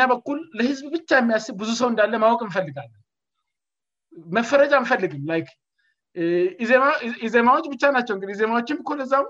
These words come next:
ኢዜማን የሚመለከት ዜና የሰራን ቀን ነው መተው ላይክ ላይክ የሚያደርጉት እንጂ <laughs>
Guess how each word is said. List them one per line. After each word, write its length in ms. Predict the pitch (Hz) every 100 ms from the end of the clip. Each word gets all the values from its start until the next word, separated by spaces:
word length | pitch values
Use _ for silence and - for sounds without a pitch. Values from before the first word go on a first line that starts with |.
| - _ _ 214
ኢዜማን 340 | 208 226 254
የሚመለከት 500 | 240 220 220 208 233
ዜና 200 | 202 208
የሰራን 400 | 226 220 220 233
ቀን 120 | 285
ነው 100 | 285
መተው 220 | 214 220 190
ላይክ 200 | 208 208
ላይክ 200 | 196 196
የሚያደርጉት 440 | 196 202 208 233
እንጂ 180 | 269 277 392 330 - - - - 988
<laughs> 580 | - 523 554 - -